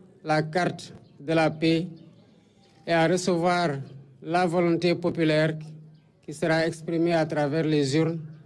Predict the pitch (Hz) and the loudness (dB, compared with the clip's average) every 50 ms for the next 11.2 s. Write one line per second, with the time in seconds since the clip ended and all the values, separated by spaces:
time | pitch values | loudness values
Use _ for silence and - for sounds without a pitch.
0 | - - - _ _ _ _ _ _ _ - _ _ - 170 165 165 156 156 160 | -20 -20 -20 _ _ _ _ _ _ _ -20 _ _ -2 0 2 2 2 2 2
1 | 170 175 170 - - - - - - _ _ _ _ _ _ _ _ - 156 156 | 0 -2 -6 -10 -14 -20 -20 -20 -20 _ _ _ _ _ _ _ _ -8 -6 -6
2 | 156 - - 180 170 170 165 165 160 - - 165 160 165 180 185 - - - - | -4 0 0 2 4 4 4 4 2 2 2 2 2 2 0 -2 -6 -10 -18 -20
3 | - _ _ _ _ _ _ _ _ - 165 160 160 160 - - - - - - | -20 _ _ _ _ _ _ _ _ -4 0 2 2 2 0 -2 -6 -14 -20 -20
4 | - _ _ _ _ _ _ _ - 202 190 - - - 190 - - 185 170 170 | -20 _ _ _ _ _ _ _ -4 -4 -4 -2 0 -2 -2 0 2 2 2 2
5 | 160 - - 180 180 180 180 190 202 185 175 - - - - - 156 156 156 - | 2 0 -2 -2 0 0 0 -2 -4 -6 -10 -14 -20 -12 -6 -4 -4 -4 -2 0
6 | 185 185 180 180 185 185 180 - 147 147 151 143 135 165 170 151 170 156 156 147 | 2 4 4 4 4 2 -2 -4 -2 0 2 2 4 2 2 4 4 4 2 2
7 | 151 160 151 143 123 147 143 127 - - - - - - - _ _ _ _ _ | 2 2 0 0 0 -2 -6 -6 -8 -12 -20 -20 -20 -20 -20 _ _ _ _ _
8 | _ _ _ _ _ _ _ _ _ - - 180 180 185 185 180 180 - - 208 | _ _ _ _ _ _ _ _ _ -4 0 2 4 4 4 2 2 0 2 0
9 | 208 175 196 202 196 170 160 160 160 - - - - - - - - _ _ _ | 2 2 2 2 2 2 0 -2 -4 -8 -12 -16 -20 -20 -20 -20 -20 _ _ _
10 | _ _ _ _ - - - - 147 147 180 180 170 175 175 170 170 - - 196 | _ _ _ _ -20 -20 -20 -10 -2 0 2 2 4 4 2 2 2 2 2 2
11 | 190 175 165 | 4 4 2